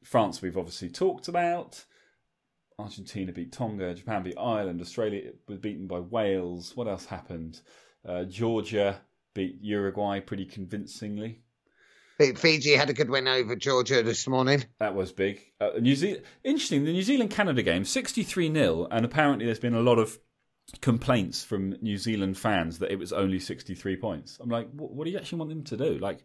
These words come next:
Speaker 2: I think, I think it was, like, sixty points at sixty minutes or something, and then they just
Speaker 1: Yeah,
Speaker 2: like,
Speaker 1: the last
Speaker 2: but,
Speaker 1: twenty
Speaker 2: yeah.
Speaker 1: they didn't, they didn't score, but so what?
Speaker 2: Fine, that, that, yeah,
Speaker 1: Game was in the
Speaker 2: sixty-three
Speaker 1: bag. It's a pool game, and you've scored, you've, you've nilled them. Like, almost more valuable to spend that last twenty minutes concentrating on your defence. I think fair play. Like,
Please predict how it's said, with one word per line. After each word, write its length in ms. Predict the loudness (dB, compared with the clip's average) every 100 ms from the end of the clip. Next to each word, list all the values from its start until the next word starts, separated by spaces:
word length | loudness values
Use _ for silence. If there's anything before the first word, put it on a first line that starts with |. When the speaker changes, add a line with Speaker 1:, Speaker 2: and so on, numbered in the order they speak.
| -2
Speaker 2:
I 100 | 2
think, 300 | 6 6 6
I 20 |
think 180 | 8 10
it 20 |
was, 120 | 12 10
like, 180 | 6
sixty 540 | 6 4 4 2 -2 0
points 320 | 2 2 2
at 120 | 2
sixty 420 | 6 6 4 0
minutes 440 | 4 6 6 4 0
or 80 | 0
something, 340 | 0 2 4
and 100 | 6
then 120 | 6
they 120 | 6 8
just 160 | 10
Speaker 1:
Yeah, 80 | 10
Speaker 2:
like, 120 | 10
Speaker 1:
the 80 | 10
last 200 | 10 10
Speaker 2:
but, 100 | 10
Speaker 1:
twenty 160 | 10 10
Speaker 2:
yeah. 100 | 10
Speaker 1:
they 80 |
didn't, 260 | 8 4 2
they 100 | 2
didn't 180 | 2 0
score, 320 | -2 2 2
but 280 | 2 0 -4
so 300 | -10 -2 0
what? 260 | 0 -2 4
Speaker 2:
Fine, 300 | 6 6 4
that, 220 | -2 -4 0
that, 160 | 2
yeah, 140 | 6 8
Speaker 1:
Game 180 | 8
was 160 | 6 6
in 100 | 6
the 60 | 8
Speaker 2:
sixty-three 360 | 8 8 6
Speaker 1:
bag. 120 | 2 -4 0
It's 240 | 0 0
a 60 | 0
pool 320 | 4 4 4
game, 480 | 4 2 -2 -6 -10 _ _ _
and 200 | 0 4
you've 140 | 4 4
scored, 280 | 0 -4 -4 -2
you've, 240 | 2 4 4
you've 380 | 4 4 2 4
nilled 240 | 6 6
them. 180 | 4 4
Like, 300 | 4 4 0
almost 320 | 0 2 2
more 160 | 4 4
valuable 400 | 6 4 2 -2
to 140 | -4
spend 220 | 2 4 4
that 100 | 4
last 180 | 2
twenty 220 | 2 2 2
minutes 320 | 0 -2 -8
concentrating 680 | -4 -2 -2 0 0 0
on 100 | 2
your 120 | 0 0
defence. 400 | -2 -4 -4 -2
I 100 | 0
think 220 | 0 -2
fair 160 | -2 0
play. 260 | 0 -2
Like, 200 | -2 -4